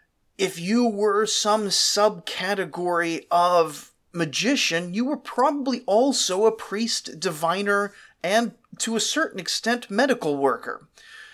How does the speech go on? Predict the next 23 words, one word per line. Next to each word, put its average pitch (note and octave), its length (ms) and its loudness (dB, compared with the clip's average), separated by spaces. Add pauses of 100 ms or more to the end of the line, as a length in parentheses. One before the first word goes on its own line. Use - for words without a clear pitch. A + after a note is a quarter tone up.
(920)
But A3 240 0
then B3+ 160 2
throw B3+ 540 4
into A3 460 0
all A#3+ 600 4
of D3 220 0
it D#3+ 160 2
the F3 80 -6
fact A3+ 420 -2
that G#3 140 -2
we G#3 100 -2
usually G3+ 680 -2
separate F3+ 680 0
out A3 380 6
medicine G3 640 2
from D#3+ 260 -4
all C3+ 220 4
this. C3 260 -2
But - 180 2
medicine A#3+ 500 0
in D#3 100 -6
this A#3+ 200 -2
time C#3+ 440 -4